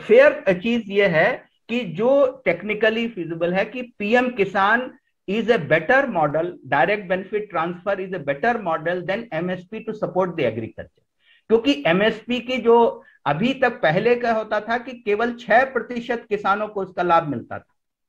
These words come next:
और वे, अ, खास तौर से, अ, पंजाब, हरियाणा, आंध्रा, अ, वगैरह में, अ, अ, कुछ, अ, खास उसमें concentrated है,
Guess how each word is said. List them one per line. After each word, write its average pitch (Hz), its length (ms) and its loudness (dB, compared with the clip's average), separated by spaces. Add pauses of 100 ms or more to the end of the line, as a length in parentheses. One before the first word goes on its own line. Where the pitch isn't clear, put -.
और 175 140 4
वे, 185 140 4
अ, 175 400 4
खास 190 260 2
तौर 190 280 4
से, 214 140 0
अ, 165 760 2
पंजाब, 170 420 0
हरियाणा, 165 420 -2
आंध्रा, 160 560 -2
अ, 151 380 -4
वगैरह 147 280 -2
में, 165 220 -8
अ, 139 400 -8 (340)
अ, 151 80 4
कुछ, 214 360 0
अ, 175 140 4
खास 196 360 2
उसमें 202 280 -6
concentrated 170 760 -4
है, 87 120 -14